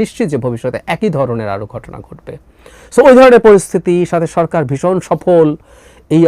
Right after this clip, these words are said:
আলাপ সামনে আনা, সফল সরকারের কি অনেক দিন ক্ষমতায় থাকতে হবে? বা কেউ কেউ কোনো জায়গাতে আওয়াজ উঠুক, কারণ এই আওয়াজও ওঠা শুরু করছে, ডক্টর ইউনূসের সরকার চার পাঁচ বছর থাকতে হবে, ইভেন্ট খোলা হচ্ছে,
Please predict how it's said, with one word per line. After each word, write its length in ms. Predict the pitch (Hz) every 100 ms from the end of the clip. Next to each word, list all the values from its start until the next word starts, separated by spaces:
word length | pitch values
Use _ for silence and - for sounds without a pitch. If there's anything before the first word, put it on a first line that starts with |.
| 147
আলাপ 200 | 185 180 -
সামনে 260 | 165 165 160 151
আনা, 180 | 156 135 143 156 -
সফল 280 | 151 - 165 -
সরকারের 420 | 147 - 151 151 135
কি 60 | 127
অনেক 180 | 135 165 151
দিন 100 | 190 175
ক্ষমতায় 360 | 175 165 160 156
থাকতে 240 | 165 - 160
হবে? 240 | 147 139 104 95 101
বা 80 | 107 -
কেউ 120 | 139 135
কেউ 120 | 139 135 - _ _ _ 190
কোনো 140 | 220 214
জায়গাতে 240 | 208 220 - 202
আওয়াজ 240 | 240 269 185
উঠুক, 260 | 151 - 113 143
কারণ 140 | 160
এই 60 | 170 165
আওয়াজও 260 | 220 247 254
ওঠা 140 | 262 262
শুরু 120 | 277 254
করছে, 180 | 208 170 175
ডক্টর 160 | 170 180
ইউনূসের 260 | 175 180 175
সরকার 220 | 156 160 -
চার 100 | 147
পাঁচ 120 | 151 127
বছর 180 | 123 143 135
থাকতে 200 | 151 175 147
হবে, 180 | 139 156 - _ 147 156
ইভেন্ট 260 | 247 247 -
খোলা 200 | 143 123
হচ্ছে, 260 | 120 -